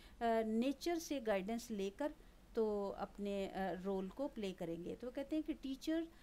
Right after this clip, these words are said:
अ, subsidiary, अ, child on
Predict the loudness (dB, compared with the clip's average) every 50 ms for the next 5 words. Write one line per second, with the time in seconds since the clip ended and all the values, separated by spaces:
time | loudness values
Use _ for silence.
0 | -20 -20 -12 -10 -10 -8 -4 -2 -2 -2 -4 -6 -6 -6 -2 0 0 0 2 0
1 | 0 0 -2 -2 -2 -4 -10 -16 -20 -20 -20 -12 -6 -4 -4 -4 -4 0 2 4
2 | 4 6 4 2 0 -4 -8 -12 -18 -20 -20 -20 -20 -20 -18 -8 -4 -2 0 2
3 | 2 2 0